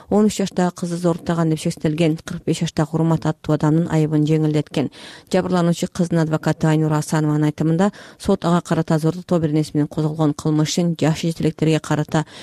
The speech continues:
жыныстык аракет беренесине которуп, жети жарым жылга эркинен ажыраткан. Ал эми кызды зордуктоо боюнча шектелген Жолдошбек жана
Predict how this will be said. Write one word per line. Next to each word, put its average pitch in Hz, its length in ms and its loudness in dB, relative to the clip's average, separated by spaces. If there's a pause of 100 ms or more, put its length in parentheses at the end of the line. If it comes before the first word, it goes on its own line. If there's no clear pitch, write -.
(200)
жыныстык 185 400 0
аракет 160 340 0
беренесине 143 480 -2
которуп, 160 480 -2
жети 156 200 -2
жарым 151 320 0
жылга 175 320 2 (140)
эркинен 156 440 0
ажыраткан. 147 580 -2 (400)
Ал 202 100 2
эми 208 200 4
кызды 185 280 -4
зордуктоо 175 380 -2
боюнча 170 340 0
шектелген 160 560 -2
Жолдошбек 151 540 -2
жана 190 280 2